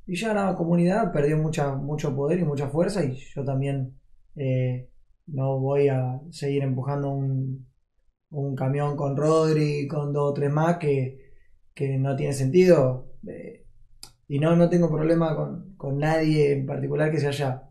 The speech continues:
bajado del barco o algo así. Simplemente creo que fue algo que nosotros necesitábamos, todos los streamers en un momento para, para impulsarnos todos, y que fue utilizado por todos los que estuvimos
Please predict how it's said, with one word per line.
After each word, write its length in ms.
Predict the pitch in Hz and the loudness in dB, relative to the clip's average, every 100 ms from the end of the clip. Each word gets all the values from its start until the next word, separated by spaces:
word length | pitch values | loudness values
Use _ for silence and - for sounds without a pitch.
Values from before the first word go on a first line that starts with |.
| - | -16
bajado 420 | - 127 131 139 135 | -6 -4 -2 -2 -2
del 120 | 135 | -2
barco 400 | 143 143 139 135 | 0 -2 -2 -2
o 160 | 135 | -2
algo 140 | 135 131 | 0 0
así. 280 | 127 147 - - - | 0 -2 -6 -18 -8
Simplemente 800 | 170 170 170 190 180 - - - | 0 4 4 4 0 -2 -16 -18
creo 200 | - 160 | 0 4
que 100 | 160 | 4
fue 500 | 131 156 151 - - - _ - | 2 6 4 4 -8 -20 _ 0
algo 220 | 151 165 | 2 4
que 100 | 147 | 2
nosotros 360 | 143 156 175 160 | 0 2 4 4
necesitábamos, 960 | 127 127 135 156 170 175 190 190 - _ _ _ _ _ _ _ _ _ _ - | 2 -2 0 4 6 6 4 0 -10 _ _ _ _ _ _ _ _ _ _ -4
todos 180 | 147 151 | 0 0
los 100 | 131 | 0
streamers 480 | 127 147 151 143 | -2 0 2 2
en 120 | 131 131 | 0 0
un 80 | |
momento 420 | 135 135 143 147 135 | 2 0 0 -2 -2
para, 360 | 123 120 - _ _ _ | -4 -6 -12 _ _ _
para 180 | 135 131 | 0 2
impulsarnos 580 | 127 127 123 143 147 131 | 4 2 0 0 0 0
todos, 540 | 214 269 - - - - - - - _ | 4 4 4 -4 -14 -20 -20 -20 -20 _
y 120 | 135 | -6
que 240 | - 135 131 | -2 0 2
fue 180 | 151 | 2
utilizado 560 | 147 151 135 165 156 143 | 2 2 2 2 4 2
por 160 | 139 123 | 0 0
todos 220 | 160 156 | 2 4
los 100 | 143 | 2
que 100 | 139 | -2
estuvimos 680 | 139 147 165 214 226 - | 0 2 2 2 -2 -10